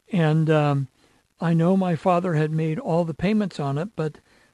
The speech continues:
the deed of trust was never reconveyed back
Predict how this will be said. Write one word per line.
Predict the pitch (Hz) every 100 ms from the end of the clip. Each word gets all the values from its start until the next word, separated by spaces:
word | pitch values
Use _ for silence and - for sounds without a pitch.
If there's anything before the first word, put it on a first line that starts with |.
| _
the | - 165
deed | 156 190
of | 185 156
trust | - 196 -
was | 175 143
never | 175 180 190
reconveyed | 156 165 190 - 170 147 165 170 156
back | 143 151 156